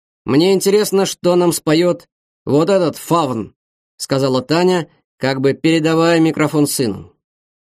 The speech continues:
«Света не зло, а педагог.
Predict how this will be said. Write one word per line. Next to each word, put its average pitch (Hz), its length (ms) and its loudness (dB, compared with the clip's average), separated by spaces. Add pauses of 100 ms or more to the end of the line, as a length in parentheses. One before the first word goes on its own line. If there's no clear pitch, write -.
(340)
«Света 208 500 -2
не 202 140 2
зло, 143 400 -2 (400)
а - 120 -2
педагог. 190 580 -2